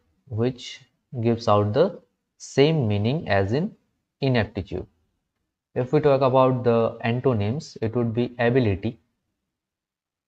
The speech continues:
ability and capability। Capability is also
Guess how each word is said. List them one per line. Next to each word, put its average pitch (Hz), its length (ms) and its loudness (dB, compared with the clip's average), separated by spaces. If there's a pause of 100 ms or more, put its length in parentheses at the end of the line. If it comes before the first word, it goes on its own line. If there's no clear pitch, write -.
(240)
ability 113 680 0 (160)
and 104 480 -2 (200)
capability। 117 840 0 (1160)
Capability 110 540 0
is 113 60 -4
also 107 240 -2